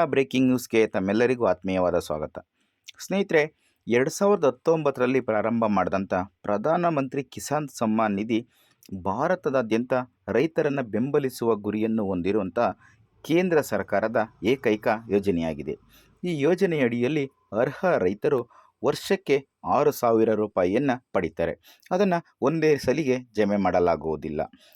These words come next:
ನಾಲ್ಕು ತಿಂಗಳಿಗೆ ಎರಡು ಸಾವಿರ ರೂಪಾಯಿದಂತೆ ವರ್ಷಕ್ಕೆ ಆರು ಸಾವಿರ ರೂಪಾಯಿ, ಅಂದ್ರೆ ನಾಲ್ಕು ತಿಂಗಳಿಗೆ ಎರಡು ಸಾವಿರ ರೂಪಾಯಿ ಅಂದ್ರೆ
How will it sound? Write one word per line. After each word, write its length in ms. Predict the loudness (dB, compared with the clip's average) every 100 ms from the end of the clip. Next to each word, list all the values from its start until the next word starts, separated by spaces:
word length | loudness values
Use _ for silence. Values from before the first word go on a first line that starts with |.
| -8
ನಾಲ್ಕು 480 | -4 0 0 -2 -6
ತಿಂಗಳಿಗೆ 580 | -2 0 2 2 0 -2 -4 _ _ _
ಎರಡು 340 | 0 2 4 4
ಸಾವಿರ 280 | 4 4
ರೂಪಾಯಿದಂತೆ 580 | 4 2 0 0 0 -2 -2 _ _ _ -2
ವರ್ಷಕ್ಕೆ 560 | 0 0 -2 -2 0 -2 -2 _ _ _ -6
ಆರು 280 | 0 2
ಸಾವಿರ 300 | 2 2 2
ರೂಪಾಯಿ, 300 | 2 0 -2
ಅಂದ್ರೆ 220 | 0 -2 -2 _ -20 -8
ನಾಲ್ಕು 420 | -2 0 0 0 -2
ತಿಂಗಳಿಗೆ 380 | 0 2 4
ಎರಡು 120 | 2 2
ಸಾವಿರ 180 | -2
ರೂಪಾಯಿ 200 | 0 0
ಅಂದ್ರೆ 180 | 2 2